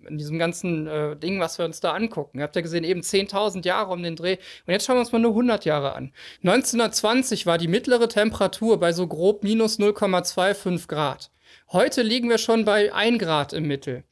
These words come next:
Und ich nehme immer die Mittelwerte, also nehme jetzt keine Ausreißer da rein oder so. Ich will jetzt hier nicht tricksen. Okay, also so grob eins Komma zwei fünf Grad Celsius Anstieg, und zwar in einhundert Jahren.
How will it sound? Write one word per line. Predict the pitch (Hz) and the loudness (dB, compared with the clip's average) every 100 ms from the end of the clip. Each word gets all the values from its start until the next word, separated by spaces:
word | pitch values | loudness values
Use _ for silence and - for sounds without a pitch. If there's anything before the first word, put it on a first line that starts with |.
| _ _ _ | _ _ _
Und | 160 | -4
ich | 151 | 0
nehme | 196 247 | 2 4
immer | 240 226 | 4 2
die | 180 | 2
Mittelwerte, | 185 262 285 240 247 262 226 | 0 2 2 4 2 2 0
also | 185 190 | 2 2
nehme | 220 220 | 2 0
jetzt | 208 | -2
keine | - 214 175 | -2 0 2
Ausreißer | 190 185 151 156 160 | 2 0 0 0 0
da | 143 | -2
rein | 143 147 | -2 -2
oder | 147 | -2
so. | 143 | -2
Ich | 151 | -2
will | 190 | 2
jetzt | 196 196 | 2 2
hier | 208 | -2
nicht | 180 - | -2 -2
tricksen. | 170 170 - 135 _ _ - - _ | -4 -4 -10 -14 _ _ -20 -20 _
Okay, | 185 240 226 | -2 2 2
also | 196 185 | 2 2
so | 202 | 2
grob | 170 160 233 175 185 | 2 4 4 2 0
eins | 226 294 | 0 0
Komma | - 240 233 | 2 0 2
zwei | 226 202 226 269 | 0 0 2 2
fünf | 240 247 240 | 0 -2 -2
Grad | 175 170 | -2 -2
Celsius | - 196 233 190 180 | 0 2 2 -2 -4
Anstieg, | - 233 294 - 196 - | -2 0 0 -2 -4 -2
und | 180 | -4
zwar | - 202 | 0 0
in | 185 | 0
einhundert | 196 220 226 208 170 | 0 2 2 2 0
Jahren. | 190 190 202 135 110 | 2 2 0 -2 -10